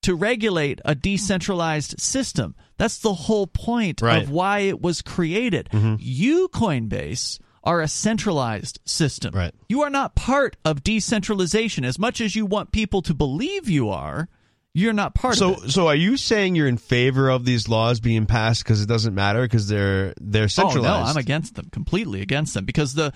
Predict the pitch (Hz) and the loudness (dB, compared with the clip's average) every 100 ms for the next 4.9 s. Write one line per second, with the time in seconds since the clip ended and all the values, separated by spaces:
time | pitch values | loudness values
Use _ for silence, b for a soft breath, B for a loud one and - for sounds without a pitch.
0 | B B - 160 151 - 143 170 208 208 | B B -2 0 0 -2 -2 0 0 -2
1 | 170 127 151 139 139 175 - 160 139 95 | -4 -2 0 0 0 -2 -2 -2 -2 -2
2 | 131 123 117 117 107 - 113 131 135 143 | -2 -2 -2 -4 -4 -4 -4 -2 0 2
3 | 151 143 - 156 160 208 226 139 135 131 | 0 -2 -2 -2 0 0 0 -2 -4 -6
4 | 110 139 127 - - 214 143 117 | -4 -4 -4 -4 -4 -2 0 0